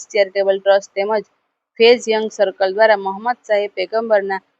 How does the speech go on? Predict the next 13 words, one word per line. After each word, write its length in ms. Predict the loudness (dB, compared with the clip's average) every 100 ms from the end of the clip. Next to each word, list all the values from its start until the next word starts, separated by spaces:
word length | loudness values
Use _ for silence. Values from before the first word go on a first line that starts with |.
| _ -4
પંદરસોમાં 600 | -2 0 0 -2 -4 -2
જન્મદિવસ 600 | -4 -4 -8 -6 -6 -8
નિમિત્તે 320 | -12 -12 -12
બ્લડ 300 | 0 0 0
ક-, 260 | -4 -8 -4
ડોનેટનો 500 | -2 -2 -4 -6 -8
કેમ્પ 360 | -4 -4 -4 -6
યોજાયો. 480 | -4 0 -2 -2 -14 _ _ _ _
મુસ્લિમ 460 | -6 -6 -4 -4 -2
બિરાદરના 680 | 0 4 4 4 2 2 -6
મોહમ્મદ 400 | -6 -10 -8 -8 -8
પૈગંબર 480 | -6 -6 -4 -4
સાહેબના 520 | -4 -6 -6 -6 -10